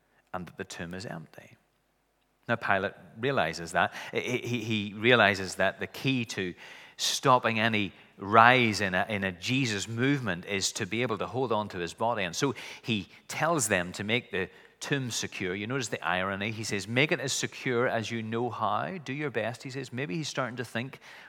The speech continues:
"Well, you know, if he really is the Son of God, perhaps he's talked to the centurion who has told him how he died.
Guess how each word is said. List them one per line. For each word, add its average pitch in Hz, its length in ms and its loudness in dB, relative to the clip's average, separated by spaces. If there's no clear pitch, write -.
"Well, 123 120 -2
you 120 60 -4
know, 113 100 0
if 104 120 -4
he 101 100 -4
really 143 400 -6
is 151 220 -6
the 135 80 -8
Son 135 240 -6
of 120 120 -8
God, 120 480 -4
perhaps 110 340 2
he's 151 200 -4
talked 131 340 -2
to 139 60 -10
the 143 100 -4
centurion 143 640 -4
who 101 140 -6
has 95 160 -6
told 131 300 -8
him 143 160 -8
how 110 180 -6
he 127 120 -4
died. 120 520 -4